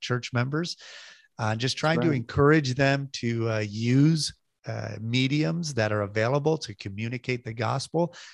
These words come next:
Speaker 1: Uh, Pastor Malik did a tremendous job presenting kind of a philosophy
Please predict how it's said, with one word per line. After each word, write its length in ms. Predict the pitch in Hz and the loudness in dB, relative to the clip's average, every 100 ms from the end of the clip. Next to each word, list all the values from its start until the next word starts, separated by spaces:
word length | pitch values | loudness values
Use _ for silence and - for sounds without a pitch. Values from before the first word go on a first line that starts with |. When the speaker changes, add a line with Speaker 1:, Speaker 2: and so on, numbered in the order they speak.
| _ - | _ -10
Speaker 1:
Uh, 100 | 90 | -4
Pastor 360 | 113 113 - | -2 -2 -4
Malik 340 | 117 113 117 113 | -2 -2 -2 -4
did 140 | 117 | -4
a 60 | 110 | -4
tremendous 440 | - 117 123 123 | -6 -4 -4 -4
job 420 | - 120 123 123 - | -4 -4 -2 -2 -4
presenting 640 | 113 104 113 117 113 113 | -8 -4 -4 -2 -4 -6
kind 240 | - 110 110 | -6 -6 -4
of 120 | 107 | -4
a 200 | 107 101 | -4 -4
philosophy 1040 | - 110 104 107 113 127 113 131 131 127 | -6 -4 0 0 -2 -6 -10 -8 -6 -6